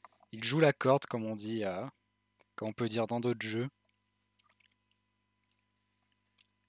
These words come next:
Ils jouent la corde et on part en expédition risquée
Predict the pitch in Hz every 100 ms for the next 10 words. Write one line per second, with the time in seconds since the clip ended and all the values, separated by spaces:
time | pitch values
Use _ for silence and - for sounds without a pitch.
0 | - - - - _ _ _ _ 131 143
1 | 151 165 147 165 156 175 185 - 196 120
2 | 123 143 - - 147 139 - 160 143 -
3 | 107 214 - - - - 202